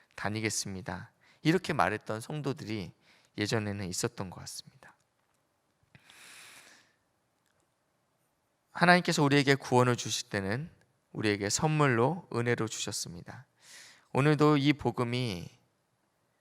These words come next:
레바논과 또 내일 떠나는 군성교와 또 이번 주에 떠나는 우리 캄보디아 지역 가운데 하나님의 말씀이 전해질 때 동일한 은혜가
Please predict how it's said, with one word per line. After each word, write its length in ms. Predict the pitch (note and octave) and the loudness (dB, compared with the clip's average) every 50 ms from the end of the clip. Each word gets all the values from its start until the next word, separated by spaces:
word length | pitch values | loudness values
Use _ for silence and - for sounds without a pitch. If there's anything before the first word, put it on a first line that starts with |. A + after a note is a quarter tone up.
| _ _ _ _ _ _ _ _ _ _ _ _ _ _ | _ _ _ _ _ _ _ _ _ _ _ _ _ _
레바논과 800 | G#2+ A2+ A2 F#2+ B2+ C3 C3 B2+ A#2+ A2 G2+ F#2 F#2 F#2 G2 - - | 4 4 6 6 6 4 4 2 -2 -2 -2 -2 -2 -2 -4 -6 -6
또 420 | - G2+ F#2+ F#2+ F#2+ F#2+ B2 C3+ - _ _ _ _ _ _ | -6 -4 -4 -4 -6 -8 -12 -14 -18 _ _ _ _ _ _
내일 260 | - A2 A2+ A2+ A2+ | 0 2 2 2 2
떠나는 360 | - A#2 A2 G#2 G2+ G#2 G#2+ | 0 0 0 0 -2 -2 -4
군성교와 640 | - - A#2+ A#2 B2 B2+ A#2+ A2 F#2+ F#2 E2 E2+ F2 - | -8 -8 -6 -4 -2 -4 -4 -4 -6 -6 -6 -6 -6 -8
또 240 | - E2+ F2+ F2+ - - _ _ _ _ _ _ _ _ _ _ | -10 -10 -10 -10 -12 -18 _ _ _ _ _ _ _ _ _ _
이번 300 | - G#2 A2 A2 G#2+ G2+ | -2 0 2 2 0 0
주에 160 | - A2 G#2 | -4 -4 -4
떠나는 400 | - - G#2+ G#2 G2+ G2+ G2 F#2+ | -2 -2 -4 -4 -4 -4 -6 -6
우리 120 | F#2 F2 | -8 -8
캄보디아 560 | - - - B2+ C3 C3+ C3 A#2+ A#2+ G2+ F#2+ F#2+ | -8 -8 -8 -4 -2 -2 -2 0 0 0 0 -2
지역 260 | - - F#2+ F#2+ - | -2 -4 -6 -6 -4
가운데 640 | - G2+ G#2 G2+ G2+ F#2+ F2 E2 E2+ F#2 G#2 C3 - _ _ _ - - - _ - _ _ | -4 -4 -4 -4 -6 -10 -10 -10 -8 -8 -10 -12 -16 _ _ _ -20 -20 -20 _ -20 _ _
하나님의 420 | - C3 C3 C3 B2+ B2+ B2+ A#2+ | 2 4 4 6 6 4 4 6
말씀이 460 | G#2 G2 G#2 G#2+ - - B2 A#2 A#2 | 6 6 4 4 0 -4 -4 -4 -6
전해질 440 | A#2 - A#2 A2+ A#2+ A2+ G2+ A2+ G#2+ | -4 -4 -2 -2 -2 -2 -2 -4 -4
때 460 | - _ - G2 G2+ A2 C3+ D#3 E3 - _ _ _ _ _ _ _ _ | -4 _ -2 -2 0 -2 -4 -6 -12 -16 _ _ _ _ _ _ _ _
동일한 520 | - - A#2 A#2 A#2+ A#2+ A2+ A#2 A#2 G#2+ G2 | -8 -4 -2 0 2 6 6 6 6 6 2
은혜가 540 | F#2+ G2 F#2+ F2 - E2 E2+ E2+ - - | -2 -4 -6 -4 -4 -4 -6 -6 -6 -10